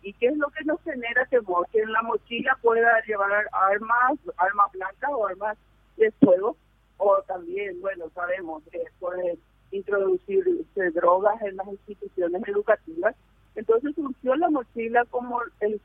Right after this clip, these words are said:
foco de la discusión para enfocar, para definir esta campaña.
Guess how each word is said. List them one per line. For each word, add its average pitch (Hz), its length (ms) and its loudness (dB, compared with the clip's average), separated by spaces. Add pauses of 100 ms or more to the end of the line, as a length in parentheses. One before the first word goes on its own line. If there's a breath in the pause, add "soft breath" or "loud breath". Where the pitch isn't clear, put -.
(120)
foco 247 380 4
de 226 140 0
la 220 140 2
discusión 220 920 -8 (600)
para 220 520 4 (100)
enfocar, 220 680 -4 (140)
para 190 480 2 (1080)
definir 233 800 -2
esta 233 320 -6
campaña. 165 580 -2